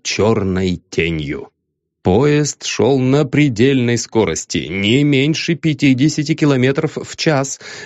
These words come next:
мелькнул стремительным призраком и прощальный гудок послал издалека. После него еще долго носился ветер и поднятый ссор.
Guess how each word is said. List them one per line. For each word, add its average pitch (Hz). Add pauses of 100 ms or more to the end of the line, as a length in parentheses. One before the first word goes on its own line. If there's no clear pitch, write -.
мелькнул 127
стремительным 104
призраком 156 (220)
и 185
прощальный 127
гудок 95
послал 107 (200)
издалека. 80 (500)
После 165
него 156
еще 131
долго 120
носился 98
ветер 127 (340)
и 95
поднятый 82
ссор. -